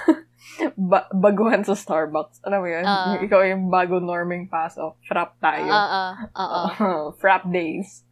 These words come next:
Speaker 1: After nun, medyo nag-elevate naman ang ating taste.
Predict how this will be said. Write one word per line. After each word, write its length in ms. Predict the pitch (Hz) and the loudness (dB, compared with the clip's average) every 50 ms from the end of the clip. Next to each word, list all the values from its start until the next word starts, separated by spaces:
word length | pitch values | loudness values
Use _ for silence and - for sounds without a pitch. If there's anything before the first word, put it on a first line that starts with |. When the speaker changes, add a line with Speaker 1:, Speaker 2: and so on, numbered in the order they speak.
| _ - - 339 - _ - 480 508 508 480 453 440 392 311 - - | _ -8 -8 -8 -8 _ -10 -6 -6 -4 -4 -4 -4 -4 -6 -4 0
Speaker 1:
After 420 | - 254 269 269 269 269 262 254 262 | 4 4 4 4 4 4 4 4 4
nun, 460 | 262 214 185 180 170 175 185 185 190 196 _ _ | 4 2 2 0 0 -2 -2 -4 -4 -8 _ _
medyo 720 | _ 214 208 208 208 208 208 196 196 214 202 196 196 196 196 | _ -6 0 2 4 4 4 4 4 4 6 6 6 6 4
nag-elevate 840 | 190 190 190 190 185 - - 180 185 180 190 185 175 180 180 180 - | 4 2 0 -2 -2 0 0 0 2 2 0 2 2 2 0 0 -2
naman 260 | 196 185 185 180 180 | -6 -4 -4 -4 -6
ang 240 | 165 - 165 180 180 | -6 -6 -6 -6 -6
ating 240 | - 180 170 175 | -8 -10 -12 -12
taste. 420 | - - 160 156 170 - - - | -12 -12 -12 -12 -12 -14 -18 -20